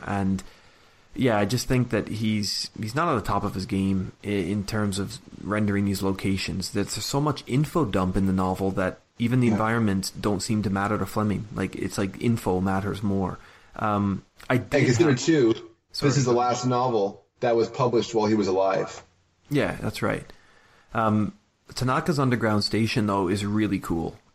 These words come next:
Speaker 1: Uh, I like the sort of Asian folkways cover. I like that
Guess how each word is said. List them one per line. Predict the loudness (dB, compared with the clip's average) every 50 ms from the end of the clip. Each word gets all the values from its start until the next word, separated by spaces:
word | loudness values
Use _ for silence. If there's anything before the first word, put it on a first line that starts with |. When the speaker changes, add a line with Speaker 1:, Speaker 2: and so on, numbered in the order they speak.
| _ -6
Speaker 1:
Uh, | -4 -2 0 0 0
I | 0 0 2
like | 2 2 2 0 -2 -2
the | -6 -4
sort | -2 0 0 0 0
of | 0 0
Asian | 0 0 0 2 2 0 0
folkways | 2 2 0 0 2 2 0 0 0 -2
cover. | -2 -2 -2 0 0 0 -2 -2 -2
I | 0 0
like | 2 2 2 0 -2 -4 -4
that | -2 -2 -2 -2